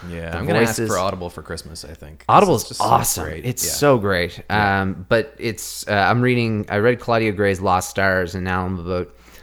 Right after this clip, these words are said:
Speaker 2: a third of the way done Leia, Princess of Alderaan, also,
Speaker 1: Yeah.
Speaker 2: al-, also Claudia Gray.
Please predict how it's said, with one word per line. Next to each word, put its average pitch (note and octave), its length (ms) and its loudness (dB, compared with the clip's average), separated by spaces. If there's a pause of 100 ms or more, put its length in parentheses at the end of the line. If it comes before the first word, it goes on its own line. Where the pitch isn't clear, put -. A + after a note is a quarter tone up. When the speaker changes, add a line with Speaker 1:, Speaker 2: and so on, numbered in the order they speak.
(160)
Speaker 2:
a - 60 -14
third G#2 260 2
of D#2+ 60 -8
the G2 80 0
way F#2+ 160 2
done F2+ 200 -2
Leia, E2+ 500 -2 (100)
Princess - 320 -8
of - 80 -14
Alderaan, E2+ 460 -2
also, F2+ 200 -2
Speaker 1:
Yeah. F#3+ 220 2
Speaker 2:
al-, G2 180 4
also G2+ 300 -2
Claudia F2 400 -2
Gray. E2+ 380 -4